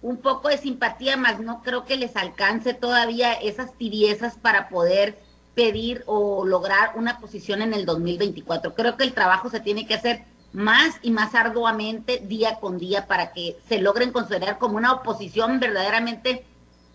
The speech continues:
rentable políticamente. Les hace falta todavía más contundencia, pero creo que es incipiente, eh, los triunfos que van teniendo, pero pues de granito en granito la gallina y en el buche. Vamos a esperar que el buche de los pre-, de los políticos,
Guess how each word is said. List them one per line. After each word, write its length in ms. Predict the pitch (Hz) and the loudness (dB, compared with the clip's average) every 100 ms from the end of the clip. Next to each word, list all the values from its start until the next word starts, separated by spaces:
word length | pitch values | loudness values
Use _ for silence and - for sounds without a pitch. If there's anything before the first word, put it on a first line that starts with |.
| _ _ _ - - | _ _ _ -20 -6
rentable 600 | - 233 220 233 233 269 | 0 0 2 2 4 2
políticamente. 800 | - 208 208 214 185 180 170 170 - | -2 -4 -4 -6 -6 -6 -8 -14 -10
Les 200 | 196 208 | -4 0
hace 200 | 220 226 | 0 -2
falta 340 | 285 240 240 262 | 2 2 2 -6
todavía 400 | 254 254 247 254 | -2 -2 0 -2
más 180 | 247 - | -2 -4
contundencia, 800 | 254 240 196 190 220 226 277 - - _ | -6 -6 -8 -4 -4 -4 -6 -8 -20 _
pero 240 | 277 285 277 | 4 4 4
creo 260 | 330 330 | 2 2
que 340 | 320 277 226 - - _ | 2 2 0 -6 -20 _
es 200 | 240 247 | -2 0
incipiente, 1400 | 294 294 240 - 233 254 254 277 277 220 208 196 190 180 | 2 0 -2 -6 -4 -2 -2 -4 -4 0 2 2 -2 -2
eh, 40 | 185 | -4
los 220 | 196 - | -6 -4
triunfos 340 | 233 240 269 | -2 -2 -2
que 100 | 247 | 0
van 220 | 226 220 | 2 2
teniendo, 440 | 262 254 247 240 - | 0 -2 -2 -4 -2
pero 220 | 247 226 | -2 0
pues 240 | 214 190 - - - | -2 -4 -10 -20 -4
de 180 | 220 220 | 0 2
granito 480 | 214 202 220 226 277 | 2 0 -2 -6 -4
en 120 | 277 | 0
granito 460 | 214 185 208 214 | 0 0 -4 -2
la 140 | 262 202 | 0 2
gallina 360 | 170 190 214 | 0 -4 -4
y 80 | 233 | -4
en 100 | 247 | -2
el 100 | 269 | -2
buche. 260 | 240 240 247 | -2 -2 0
Vamos 240 | 233 226 | 0 0
a 40 | 254 | -4
esperar 380 | - 196 190 | -2 -2 -2
que 60 | 240 | -2
el 80 | 214 | -2
buche 260 | 208 233 | -4 -2
de 60 | 247 | -2
los 120 | 214 | -2
pre-, 180 | - 202 | -4 -6
de 200 | 180 175 | -2 -2
los 160 | 165 - | -2 -6
políticos, 640 | 180 170 185 220 254 | -4 -4 -4 -4 -4